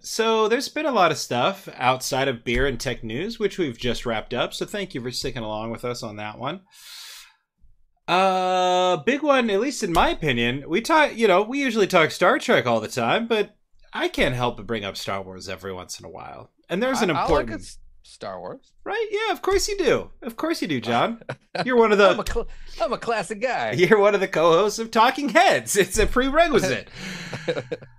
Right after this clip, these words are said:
Speaker 1: Uh, but there's been an important Star Wars show on lately. It's called Obi-Wan.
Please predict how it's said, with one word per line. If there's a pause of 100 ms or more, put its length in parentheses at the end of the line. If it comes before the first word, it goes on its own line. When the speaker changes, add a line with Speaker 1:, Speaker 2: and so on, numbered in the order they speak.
(420)
Speaker 1:
Uh,
but
there's
been
an
important
Star
Wars
show
on
lately.
It's
called
Obi-Wan.